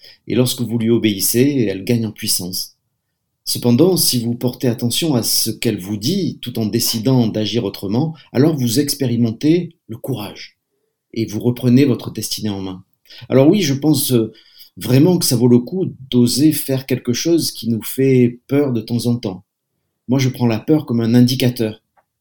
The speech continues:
Parfois, parfois, elle me montre, euh, ce que je ne devrais pas faire, mais le plus souvent, elle m'indique justement ce que je dois faire.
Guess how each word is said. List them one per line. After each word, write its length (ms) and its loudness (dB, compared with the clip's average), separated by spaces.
Parfois, 680 0
parfois, 320 -2
elle 80 6
me 60 6
montre, 500 4
euh, 280 2
ce 140 -4
que 140 -4
je 100 -4
ne 120 0
devrais 340 -4
pas 100 -8
faire, 400 -2
mais 60 2
le 140 6
plus 100 -10
souvent, 420 0
elle 120 0
m'indique 480 2
justement 840 -4
ce 320 -12
que 60 -8
je 120 -8
dois 140 -2
faire. 280 -10